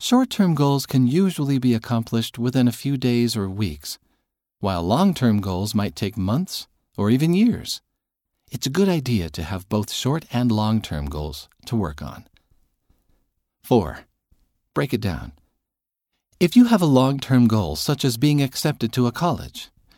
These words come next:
you might want to break it down into short-term goals that you can measure, like improving your grades by studying for thirty minutes extra each day.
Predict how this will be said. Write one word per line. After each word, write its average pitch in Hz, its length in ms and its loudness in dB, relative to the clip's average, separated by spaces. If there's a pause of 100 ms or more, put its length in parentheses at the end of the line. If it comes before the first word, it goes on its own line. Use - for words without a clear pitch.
(100)
you 175 120 4
might 208 320 4
want 190 180 2
to 151 60 -2
break 113 260 0
it 139 120 -4
down 98 300 0
into 110 200 0
short-term 104 640 -4
goals 80 320 -6
that - 160 -6
you 107 100 -2
can 147 160 -2
measure, - 360 -4 (440)
like 135 220 0
improving 160 420 2
your 135 140 4
grades 101 640 -4
by 110 160 0
studying 110 540 0
for 98 120 -6
thirty 139 380 -4
minutes 131 400 0
extra - 640 -10
each - 260 -10
day. - 360 -10